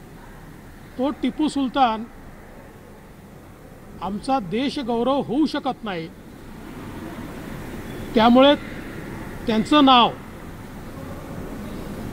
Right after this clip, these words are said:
हे महानगरपालिकेने मैदानाला देणं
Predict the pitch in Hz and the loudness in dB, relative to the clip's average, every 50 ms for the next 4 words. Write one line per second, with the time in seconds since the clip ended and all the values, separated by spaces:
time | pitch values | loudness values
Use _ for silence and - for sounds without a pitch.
0 | - - - 208 226 254 269 285 294 285 - - - - - - - - - - | -8 -2 4 6 8 8 8 8 6 4 0 -6 -10 -10 -12 -10 -10 -10 -10 -12
1 | - - - - - - - - - - - - - - - - - - 175 170 | -12 -12 -10 -10 -10 -10 -10 -10 -10 -10 -10 -10 -10 -10 -10 -10 -6 -2 0 4
2 | 185 180 170 233 262 262 277 240 277 277 285 - - 233 233 240 254 - - 247 | 4 6 8 8 8 8 6 6 6 4 4 4 2 2 2 2 0 0 0 0
3 | 247 233 254 285 285 254 214 202 202 202 240 247 240 247 247 247 254 233 156 170 | 0 0 0 0 0 -2 -2 -2 -2 -2 -2 -2 -2 0 0 0 0 -2 -2 -2
4 | 190 220 254 247 190 | 0 2 2 2 2